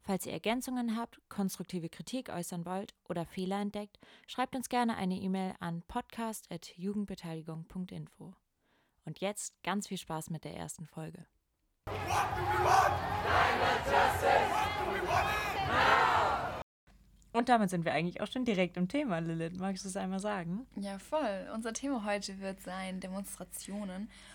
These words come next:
Speaker 2: vor allem eben Demonstrationen als Form der Jugendbeteiligung. Und ich finde, gerade Fridays for Future mobilisieren ja eine, ja, sehr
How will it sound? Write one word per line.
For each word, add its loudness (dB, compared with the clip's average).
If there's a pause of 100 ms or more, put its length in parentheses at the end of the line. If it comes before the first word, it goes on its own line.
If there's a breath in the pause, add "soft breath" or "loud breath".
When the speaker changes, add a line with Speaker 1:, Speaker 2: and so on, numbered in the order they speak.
Speaker 2:
vor -10
allem 0
eben -2
Demonstrationen -4
als -4 (260)
Form -6
der -8
Jugendbeteiligung. -4 (380 loud breath)
Und -2
ich -4
finde, -2
gerade -2
Fridays -4
for -10
Future -4
mobilisieren -2
ja -4
eine, -6 (280)
ja, -10
sehr -6